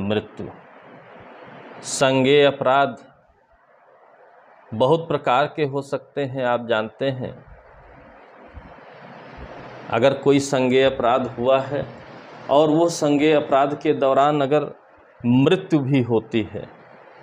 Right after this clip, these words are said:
ठीक है, हत्या, आपराधिक मानववध या इस टाइप से कोई संज्ञेय अपराध हो और उसमें मृत्यु भी होती है, तो उस मृत्यु से संबंधित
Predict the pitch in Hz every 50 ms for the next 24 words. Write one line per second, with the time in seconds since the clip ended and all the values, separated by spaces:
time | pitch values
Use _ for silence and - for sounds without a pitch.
0 | - - - - - - - - - - - 113 110 - - 131 147 190 240 233
1 | - - - - - - - - - - - - - - - - - - - -
2 | - - - - - - - 120 - - - 135 123 117 113 113 - 110 110 107
3 | 107 101 120 110 107 107 107 107 107 107 110 113 110 110 117 117 107 101 - -
4 | - - 117 117 - - - 131 - - - 123 113 117 113 - - - 127 113
5 | 87 - - - - - - - - - - - - - - 127 123 123 - 127
6 | 120 120 117 120 120 117 117 117 107 107 110 120 123 123 113 131 151 156 - 117
7 | 123 117 117 117 - - 135 135 131 123 120 123 147 180 196 - - 160 147 123
8 | 131 135 120 117 117 110 - - 127 123 113 110 120 113 123 - - - - -
9 | - - - - - - 147 139 - 175 214 208 - 214 175 160 - 190 185 -
10 | - 180 170 160 - 170 165 160 - 156 139 139 135 135 135 131 123 127 170 175
11 | 175 - - - 139